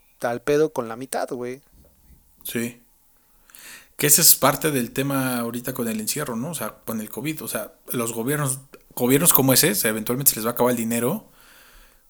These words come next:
Speaker 2: si esta cosa
Speaker 1: Eso
Speaker 2: no
Speaker 1: es lo que
Speaker 2: levanta.
Speaker 1: está. Ujú. Y así están un chorro de países europeos, porque, o sea,
Speaker 2: Exacto.
Speaker 1: está toda esa onda por ese lado muy, muy, muy buena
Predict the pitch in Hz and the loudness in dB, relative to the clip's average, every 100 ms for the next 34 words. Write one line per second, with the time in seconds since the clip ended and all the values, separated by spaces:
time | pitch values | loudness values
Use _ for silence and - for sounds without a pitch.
0 | _ _ - - 113 - 123 - 139 127 | _ _ -4 -2 -2 -2 0 0 2 0
1 | - 170 110 - - - _ _ _ - | 0 -2 -2 -6 -12 -20 _ _ _ -18
2 | 120 131 156 - _ _ _ _ _ _ | -14 -12 -14 -18 _ _ _ _ _ _
3 | - 117 - 147 - 156 151 135 - - | -8 -4 -2 0 0 -2 -4 -8 -12 -4
4 | 131 127 120 117 117 - 110 117 123 277 | -2 0 -2 -4 -6 -8 -8 -8 0 0
5 | 220 123 - 120 113 - - 117 117 - | 0 -8 -8 -8 -6 -2 -2 0 -2 -2
6 | 131 160 156 - 143 147 135 120 - - | 2 2 4 4 2 2 0 -2 -12 -20
7 | - - - - - - _ _ - 120 | -20 -20 -20 -20 -20 -20 _ _ -8 -6
8 | 120 123 127 123 123 123 127 120 120 170 | -4 -4 -2 -4 -6 -6 -4 -6 -8 -14
9 | 151 120 123 123 120 117 113 110 127 120 | -16 -10 -6 -6 -6 -8 -12 -14 -14 -10
10 | 120 117 131 127 120 | -8 -6 -6 -6 -10